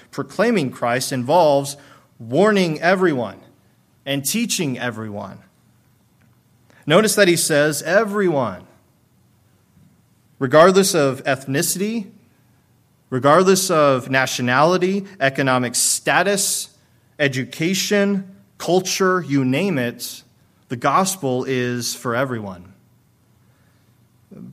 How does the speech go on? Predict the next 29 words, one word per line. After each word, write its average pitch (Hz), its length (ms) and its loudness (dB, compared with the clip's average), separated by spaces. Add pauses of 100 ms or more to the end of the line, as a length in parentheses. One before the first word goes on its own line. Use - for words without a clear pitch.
(840)
Paul 143 180 0
says 143 400 2
that 131 180 -4
the, 113 220 -6
the 113 80 -10
task 147 380 2
of 135 80 -2
proclaiming 131 480 -2
Christ 139 400 2
involves 131 400 0 (480)
not 151 240 2
just - 380 -6 (640)
teaching 190 480 -2
and 151 80 -2
thus 151 220 0
informing 165 540 -2
people's 143 340 -4
understanding 139 920 -2 (720)
about 147 240 2
the 139 80 -6
person 175 400 -2
of 123 120 -8
Christ, 127 440 -4 (180)
but 147 120 6
that 151 100 6
it 143 60 0
also 233 280 4
involves 160 480 2 (220)
warning 139 920 0